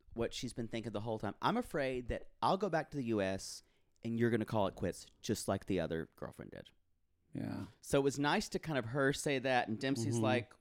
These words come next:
Speaker 1: "Well, let's just take it, take it as we go, take it one day at a time."
Speaker 2: Let's wait a while.
Speaker 1: And it's interesting, Statler's point is, "Why should we go back a step?"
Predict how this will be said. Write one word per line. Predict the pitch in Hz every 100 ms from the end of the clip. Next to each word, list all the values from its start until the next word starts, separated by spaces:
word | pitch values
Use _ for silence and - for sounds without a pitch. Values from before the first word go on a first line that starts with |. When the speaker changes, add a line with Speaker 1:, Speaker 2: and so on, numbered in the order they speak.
| _ -
Speaker 1:
"Well, | 143
let's | 160 214 -
just | 233 - -
take | 139 143 190
it, | 202 _ _ _ _ _ _ _
take | - 135 139 -
it | 202 - -
as | 143 180
we | 202 254
go, | 156 135 127 131
take | 156 127
it | 165 113
one | 139 151
day | 151 160
at | 170
a |
time." | - 151 127 127 123 123 127 123 - -
Speaker 2:
Let's | 180 175 - 208
wait | 208 196 196 151
a | 107
while. | 113 120 117 117 117 139 127 147
Speaker 1:
And | 165 156 156 147 143 - - - -
it's | 165 -
interesting, | 214 247 208 170 131 123
Statler's | - 180 196 160 151 135
point | - 135 123
is, | 117 -
"Why | 120 143
should | - 151
we | 147
go | 147
back | 139 123 -
a |
step?" | 135 - 82 -